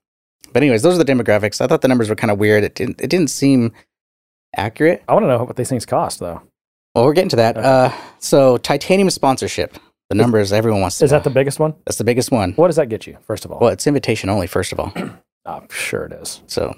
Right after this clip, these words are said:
Speaker 1: Salesforce is to go, "You know what? You're a name we wanna put everywhere."
Speaker 2: So first of all, I'm gonna say that this is at least a million dollars. Literally just the fee. At least a million dollars.
Speaker 1: Yeah.
Speaker 2: Okay.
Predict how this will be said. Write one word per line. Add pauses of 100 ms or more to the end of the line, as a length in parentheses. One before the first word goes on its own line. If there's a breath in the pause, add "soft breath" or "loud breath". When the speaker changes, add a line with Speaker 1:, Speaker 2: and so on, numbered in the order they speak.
Speaker 1:
Salesforce
is
to
go,
"You
know
what?
You're
a
name
we
wanna
put
everywhere."
Speaker 2:
So
first
of
all,
I'm
gonna
say
that
this
is (240)
at
least
a
million
dollars.
Literally
just
the
fee. (280)
At
least
a
million
dollars. (240)
Speaker 1:
Yeah. (580)
Speaker 2:
Okay.